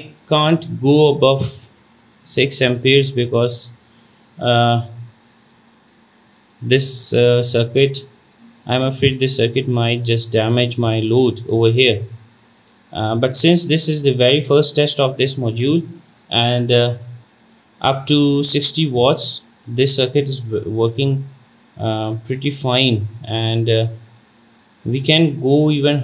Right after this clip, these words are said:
higher, but, uh, for that I have to find some kind of, uh, loads like the heater,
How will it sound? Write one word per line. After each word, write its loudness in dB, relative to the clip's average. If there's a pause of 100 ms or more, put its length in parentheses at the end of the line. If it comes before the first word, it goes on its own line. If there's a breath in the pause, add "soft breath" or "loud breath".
higher, 2 (320)
but, -2
uh, 0 (540)
for 0
that 0 (100)
I 0 (140)
have -2
to 0 (240)
find 0
some -2
kind -2
of, -2
uh, 0 (520)
loads 2
like 0
the 0
heater, 0